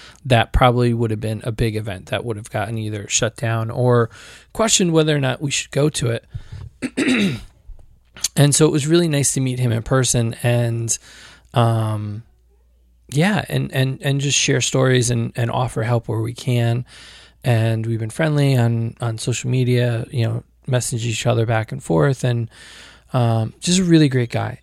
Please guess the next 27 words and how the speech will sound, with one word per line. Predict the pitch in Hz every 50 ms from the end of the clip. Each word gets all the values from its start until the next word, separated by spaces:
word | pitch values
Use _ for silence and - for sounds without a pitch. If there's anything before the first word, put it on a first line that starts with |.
| -
And | - 131 120 120 113
so | - - 127 123 123 123 123
it | - 135
was | 127 127 123 123
really | 131 143 143 139
great | 127 131 127 123 127 -
to | - - 127 120 117 110 110 107 - - - - - - -
invite | 135 127 120 139 151 156
him | 151 143
on | 139 135
the | 131
podcast, | - 143 131 131 131 - - 131 127 127 127 127 120 - - - - - -
sit, | - 131 117
sit | - - - - 131 120
down | - 123 117 117 117 117
and, | 110 113 113 113 113 120 - -
and | 123 110 110 -
spend | - - 127 123 123 120
an | 113 113
afternoon, | 113 113 - - 123 117 123 123 123 117 117 113 _ - - - - - - _ _ _
<clears throat> | - - - - - 247 170 156 110 - - - _ _ _ _ _ _ _ _ _ _ _ _ - - - -
excuse | 143 - - - 156 131 113
me, | 107 95 -
my | - 120 113
voice | 107 - 113 - - -
is | 127
going, | 120 123 120 120